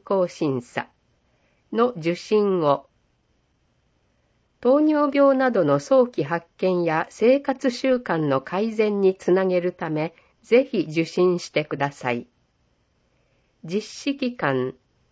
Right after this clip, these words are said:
九月一日火曜日から十一月三十日月曜日。ただし、受診は期間中一回のみ。持ち物。一、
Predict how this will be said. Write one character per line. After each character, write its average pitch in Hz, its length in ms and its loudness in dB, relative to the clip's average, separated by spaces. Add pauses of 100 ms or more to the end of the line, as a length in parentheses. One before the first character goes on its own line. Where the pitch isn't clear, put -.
(540)
九 294 120 0
月 240 300 -2
一 226 380 -2
日 214 300 -8
火 190 160 -6
曜 214 300 2
日 143 180 -6
か 139 160 -10
ら 139 340 -2
十 208 320 -2
一 247 340 -2
月 214 280 -4
三 214 380 -4
十 202 260 0
日 131 380 -4
月 147 340 -2
曜 147 320 0
日。 131 260 -12 (960)
た 220 140 -4
だ 185 180 -2
し、 156 380 -8
受 180 160 0
診 226 480 -2
は 185 240 -2
期 - 160 -20
間 220 300 -4
中 185 360 -2
一 175 220 -8 (160)
回 190 340 -2
の 135 200 0
み。 127 180 -6 (1700)
持 220 140 0
ち 277 200 -2
物。 147 420 0 (840)
一、 165 420 -8